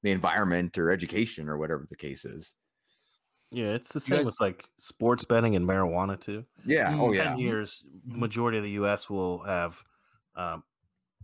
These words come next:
Speaker 2: no marijuana laws, and they'll all have sports betting, too, just
Speaker 1: Yeah.
Speaker 2: because the amount of money,
Speaker 1: Right.
Speaker 2: like, Pennsylvania has sports betting, New Jersey has sports betting. The amount of money they bring in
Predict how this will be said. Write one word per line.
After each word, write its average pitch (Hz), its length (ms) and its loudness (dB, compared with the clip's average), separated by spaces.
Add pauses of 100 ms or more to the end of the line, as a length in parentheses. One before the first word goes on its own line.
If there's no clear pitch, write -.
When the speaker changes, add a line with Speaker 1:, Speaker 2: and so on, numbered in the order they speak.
(140)
Speaker 2:
no 107 200 -4
marijuana 98 460 -2
laws, 92 360 4
and 92 200 -4
they'll 92 120 2
all 92 200 2
have 87 140 -6
sports - 380 -10
betting, 78 300 -8
too, 85 360 -8
just - 240 -6
Speaker 1:
Yeah. - 100 -12
Speaker 2:
because 98 240 -2
the 95 80 -4
amount 104 380 0
of 113 100 -8
money, 92 520 -2 (400)
Speaker 1:
Right. 143 220 -2
Speaker 2:
like, 85 280 -6 (380)
Pennsylvania 113 600 2
has 92 160 0
sports 85 320 -6
betting, 87 360 -4
New 92 120 -4
Jersey 98 380 -2
has 87 120 -4
sports - 300 -10
betting. 87 220 -8
The 92 60 -10
amount 110 180 2
of 110 60 0
money 107 240 2
they 107 120 2
bring 104 260 0
in 110 280 -2